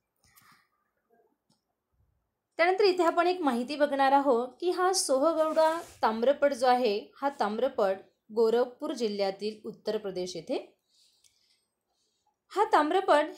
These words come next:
हा मौर्य काळातील असावा असं मानलं जातं. ताम्रपटावरील कोरीव लेख ब्राह्मी लिपीत आहे. लेखाच्या सुरुवातीत जी चिन्ह आहेत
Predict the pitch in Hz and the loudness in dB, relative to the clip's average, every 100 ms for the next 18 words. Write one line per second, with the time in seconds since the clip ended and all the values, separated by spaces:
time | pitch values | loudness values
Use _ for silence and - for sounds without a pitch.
0 | 311 330 320 254 277 370 349 277 269 294 | -4 -2 0 0 0 0 4 4 2 -2
1 | - 240 277 233 226 - 277 - 349 196 | -4 0 2 2 -2 -4 -6 -2 -2 -4
2 | 180 170 170 165 170 165 170 _ _ _ | -8 -12 -12 -16 -16 -20 _ _ _ _
3 | _ _ _ _ _ _ _ _ _ _ | _ _ _ _ _ _ _ _ _ _
4 | _ - 294 302 349 370 311 302 302 311 | _ 2 2 4 2 2 2 4 4 0
5 | 311 285 247 262 294 294 247 - - 220 | -4 4 4 4 2 2 2 -2 -14 -2
6 | 240 233 240 277 220 202 190 175 180 165 | -2 0 -2 -2 -4 -8 -10 -10 -12 -14
7 | - _ _ _ _ _ _ _ _ _ | -18 _ _ _ _ _ _ _ _ _
8 | _ - 254 285 294 294 302 294 262 247 | _ 0 2 4 2 2 2 0 2 2
9 | 247 262 220 220 277 277 247 285 294 247 | 2 -2 -6 -6 -6 -6 -4 -2 0 0
10 | 233 214 | -2 -4